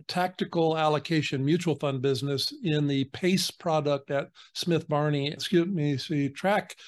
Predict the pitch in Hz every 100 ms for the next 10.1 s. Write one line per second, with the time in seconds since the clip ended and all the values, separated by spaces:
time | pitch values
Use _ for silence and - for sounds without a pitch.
0 | - 151 151 - - 151 143 135 143 143
1 | - 147 - 139 135 131 120 - 160 156
2 | - 139 127 - 139 135 131 131 - -
3 | _ - 131 127 - 139 143 139 - 143
4 | - 135 117 - _ - 185 160 - 147
5 | 147 143 147 143 135 135 123 147 131 135
6 | 123 135 120 127 127 117 135 131 123 127
7 | 156 151 - - - - 175 139 139 -
8 | 165 147 143 143 139 135 131 151 139 135
9 | 135 117 123 - - - 170 160 139 131
10 | 127